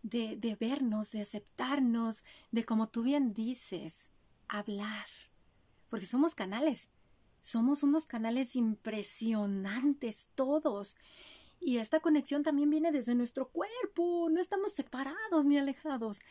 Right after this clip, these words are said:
y es algo que a mí me resuena profundamente. ¿Alguno de ustedes, mis queridos alquimistas, que desee compartir algo más respecto a esta pregunta?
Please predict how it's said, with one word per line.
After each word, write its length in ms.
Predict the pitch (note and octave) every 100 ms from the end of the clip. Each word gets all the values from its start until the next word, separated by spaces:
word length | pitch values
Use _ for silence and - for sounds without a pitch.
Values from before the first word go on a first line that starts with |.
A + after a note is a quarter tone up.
| - - -
y 60 |
es 100 | C4
algo 220 | C#4 D4 D4
que 100 | B3
a 40 |
mí 140 | B3
me 140 | C#4+ C#4
resuena 560 | A3+ - C4+ C4 C4 B3+
profundamente. 1200 | A#3+ G#3 - B3 A3 G3 F3+ F3 F3+ F3 F#3 F3+ _ - - -
¿Alguno 380 | - A#3 D4 F4+
de 80 | D4
ustedes, 340 | - C4 C4+
mis 160 | C4+ A#3+
queridos 320 | A3+ A#3+ B3
alquimistas, 500 | A3 G#3+ G#3 B3 A#3
que 120 | B3+
desee 520 | A3+ A3 - - C4
compartir 600 | - D4+ C#4+ A#3+ - A#3 A3+
algo 220 | A3+ A3
más 280 | G3 G#3 A3
respecto 380 | A3 A3 -
a 60 | A3+
esta 200 | - -
pregunta? 440 | G#3 G3+ G3+ C4+